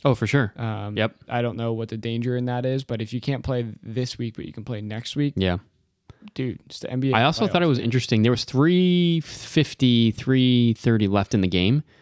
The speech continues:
Speaker 1: and everybody took out their starters, and there was only, it was only a fifteen point game. And I felt like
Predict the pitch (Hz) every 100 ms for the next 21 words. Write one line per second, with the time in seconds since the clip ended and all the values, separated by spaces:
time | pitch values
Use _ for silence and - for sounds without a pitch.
0 | _ _ _ _ 120 107 104 101 92 95
1 | - _ _ _ _ _ _ _ 107 131
2 | 165 190 151 143 143 139 117 - 151 160
3 | - - - - _ _ _ - 110 110
4 | 107 - 127 151 147 135 - 117 113 147
5 | 120 - 143 - 127 110 113 101 113 117
6 | - _ _ _ _ _ _ _ _ _
7 | _ _ _ _ _ _ _ _ _ -
8 | 117 110 - 139 135 110 101